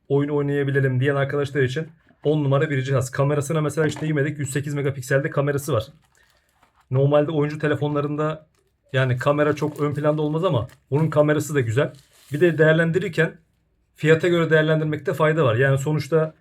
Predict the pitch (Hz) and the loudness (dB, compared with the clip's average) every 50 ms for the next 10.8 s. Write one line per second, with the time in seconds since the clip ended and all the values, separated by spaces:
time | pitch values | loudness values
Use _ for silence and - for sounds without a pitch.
0 | _ _ - - _ _ _ - - 151 127 - - 147 147 151 156 151 160 160 | _ _ -20 -20 _ _ _ -10 -8 -8 -8 -4 0 0 0 2 2 2 0 0
1 | 147 135 151 156 156 156 156 156 151 156 156 - 151 143 147 151 147 165 139 139 | 0 0 0 0 0 0 -2 -2 -4 -4 -6 -4 -4 -4 -2 -2 -2 0 0 0
2 | 135 135 139 - - 147 139 143 151 151 151 147 147 143 - 151 143 - 139 127 | 0 0 -2 -4 -6 -6 -4 -2 -2 -2 -2 -4 -4 -6 -6 -8 -8 -4 -2 0
3 | 131 139 139 131 127 135 135 139 143 147 143 143 143 139 - - 156 190 202 180 | 2 2 2 2 0 0 0 0 0 0 0 0 -2 -4 -4 -4 -2 0 0 0
4 | 175 156 123 113 123 139 151 180 - - _ _ _ _ _ _ _ - 180 202 | 0 0 -2 -4 -4 -6 -8 -10 -12 -18 _ _ _ _ _ _ _ 2 4 4
5 | 190 165 - 135 135 127 120 110 110 104 - 131 147 - - - - _ _ _ | 4 2 -2 -2 -2 -2 -2 -2 -2 -4 -4 -6 -6 -6 -8 -14 -18 _ _ _
6 | _ _ _ _ _ _ _ - 165 165 - 147 - - 110 104 120 151 160 - | _ _ _ _ _ _ _ -8 -6 -4 -2 -2 -2 -2 -2 -2 -2 -2 -4 -6
7 | - - - 143 131 120 120 131 135 127 - 120 107 120 151 143 - - _ _ | -12 -10 -8 -4 -2 -2 0 0 -2 -2 -2 -2 -2 -2 -4 -6 -10 -18 _ _
8 | _ _ _ _ _ _ _ _ _ _ _ _ - 156 160 160 131 123 120 - | _ _ _ _ _ _ _ _ _ _ _ _ 2 2 4 4 2 0 -2 -2
9 | - 165 190 - - _ _ _ _ - - _ _ _ _ _ _ _ _ - | -2 -4 -6 -6 -10 _ _ _ _ -20 -20 _ _ _ _ _ _ _ _ -10
10 | - - 160 160 156 156 131 110 123 123 160 156 - - - | -2 0 2 2 2 0 -2 -2 -2 0 2 0 0 0 -6